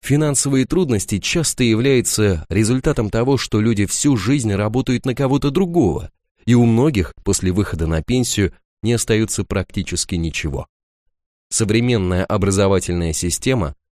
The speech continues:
направлена на развитие у сегодняшних молодых людей учебных навыков, необходимых для получения хорошей работы. Как уже было сказано, их жизнь будет вращаться вокруг заработной платы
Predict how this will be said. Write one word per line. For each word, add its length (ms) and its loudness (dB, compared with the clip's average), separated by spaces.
направлена 560 0
на 140 2
развитие 720 2
у 140 2
сегодняшних 680 0
молодых 500 2
людей 400 2
учебных 560 0
навыков, 540 -2
необходимых 560 0
для 180 2
получения 540 0
хорошей 500 -2
работы. 400 -4
Как 220 0
уже 260 2
было 220 2
сказано, 600 -2
их 200 2
жизнь 340 0
будет 280 0
вращаться 680 -2
вокруг 500 -2
заработной 640 0
платы 520 0